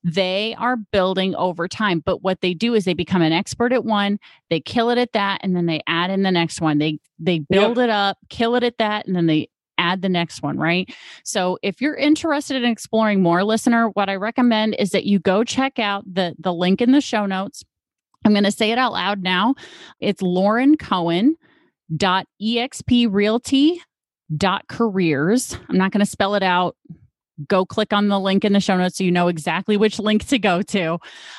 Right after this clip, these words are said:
Speaker 1: But it's Lauren Cohen dot E X P Realty dot Careers if you would like to learn more about how real estate could be done in a network marketing business model.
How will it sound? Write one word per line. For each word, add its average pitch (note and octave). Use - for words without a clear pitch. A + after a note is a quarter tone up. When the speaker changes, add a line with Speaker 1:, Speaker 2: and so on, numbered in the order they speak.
Speaker 1:
But F#3+
it's F#3+
Lauren A#3+
Cohen G3
dot F3+
E G3+
X G#3
P G#3+
Realty F3+
dot E3
Careers E3
if -
you G3
would G3
like E3
to G#3+
learn F#3
more F#3+
about F3+
how F#3
real F3+
estate F3+
could F3
be E3
done D#3
in D#3
a D3
network D#3+
marketing C#3+
business C#3+
model. D#3